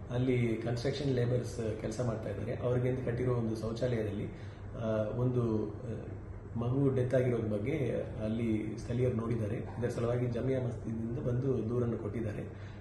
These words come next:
ಈ ದೂರಿನ ಹಿನ್ನೆಲೆಯಲ್ಲಿ ಮಲ್ಪೆ ಪೊಲೀಸ್ ಸ್ಟೇಷನ್‌ನಲ್ಲಿ ಕ್ರೈಮ್ ನಂಬರ್ ಫಾರ್ಟಿ ಏಟ್ ಬಾರ್ ಟ್ವೆಂಟಿ ಫೈವ್ under section ನೈಂಟಿ ಫೋರ್ ಬಿ ಎನ್ ಎಸ್ ನಲ್ಲಿ ಒಂದು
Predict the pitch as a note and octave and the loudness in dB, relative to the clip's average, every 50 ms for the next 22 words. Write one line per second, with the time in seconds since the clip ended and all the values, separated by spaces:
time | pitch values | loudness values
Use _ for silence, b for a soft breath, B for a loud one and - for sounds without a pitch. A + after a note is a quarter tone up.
0 | - - A#2 A#2 A#2+ A#2+ A#2 A2+ A2+ G#2 G#2 G#2+ A#2+ B2+ C3 C3 C3 C3 B2 B2 | -8 -4 -2 0 2 2 2 2 2 0 0 2 2 4 4 4 4 4 2 2
1 | A#2+ A#2 - A#2 A#2 B2 C3 B2+ A#2+ A2+ G#2+ G#2+ G#2+ A2 - - - B2+ B2+ B2 | 2 0 0 0 2 2 2 2 2 2 2 2 2 0 0 0 0 0 0 2
2 | C3+ C3 C3+ B2 A#2+ A#2 - A#2 G#2+ A2 G#2+ G#2+ A2+ C3+ - - B2+ B2 B2 B2 | 2 2 2 2 0 0 -2 -2 -4 -4 -4 -4 -4 -4 -4 -2 0 0 2 2
3 | A#2 A2+ - - - A#2+ B2 B2 B2+ B2+ B2+ B2+ A#2+ A#2 A2+ G#2+ G#2 G#2 G#2 G#2+ | 2 0 0 0 0 0 2 2 2 2 2 2 0 0 0 0 -2 -2 -4 -4
4 | G#2 - - A#2 A2+ G#2+ - - C3+ - - B B B B B B - B2 B2 | -4 -4 -4 -2 -2 -2 -2 -4 -4 -6 -6 B B B B B B -2 0 2
5 | B2+ B2 - B2 A2+ - C3 B2+ A#2+ A#2+ B2 B2+ C3+ C3+ - C3+ C3 A#2+ A#2 A#2+ | 2 2 0 0 0 0 2 2 2 4 2 2 0 0 2 2 2 4 4 4
6 | A#2+ B2+ A#2+ A#2 A2+ - A2 G#2+ G#2+ - - - C3 A#2 A2 G#2+ G#2+ - - A2 | 4 4 4 2 0 -2 -2 -2 -2 -2 0 0 0 0 0 0 -2 -4 -4 -2
7 | G#2+ G#2+ G#2+ G#2+ G2+ G2+ - F#2+ G2 | -2 0 0 0 -2 -2 -4 -4 -6